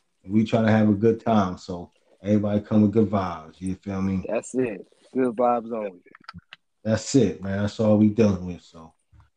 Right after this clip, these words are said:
Speaker 1: Yeah, man. You know what I mean? Yo, this is a good episode, as always, brother. We always have fun doing this, man.
Speaker 2: Man, you
Speaker 1: So,
Speaker 2: already
Speaker 1: uh,
Speaker 2: know.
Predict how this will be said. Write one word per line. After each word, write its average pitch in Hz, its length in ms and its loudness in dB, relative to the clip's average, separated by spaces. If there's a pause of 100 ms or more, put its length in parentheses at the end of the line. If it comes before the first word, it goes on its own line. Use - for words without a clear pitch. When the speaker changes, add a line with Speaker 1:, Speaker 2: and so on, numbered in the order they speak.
(480)
Speaker 1:
Yeah, 151 280 4
man. 135 460 4 (300)
You 123 100 4
know 123 80 6
what 123 60 4
I 123 40 6
mean? 127 520 4
Yo, 113 260 2
this - 160 -6
is 117 120 0
a 113 40 2
good 123 180 4
episode, 120 540 2
as 120 120 2
always, 104 520 4
brother. 107 220 2
We 113 180 4
always 101 320 -4
have 98 80 -10 (200)
fun 95 160 -20
doing 95 220 -16
this, 92 80 -18 (140)
man. 101 240 -10 (580)
Speaker 2:
Man, 113 200 -8
you 139 100 -2
Speaker 1:
So, 143 80 0
Speaker 2:
already 123 220 0
Speaker 1:
uh, - 40 -12
Speaker 2:
know. 135 280 -2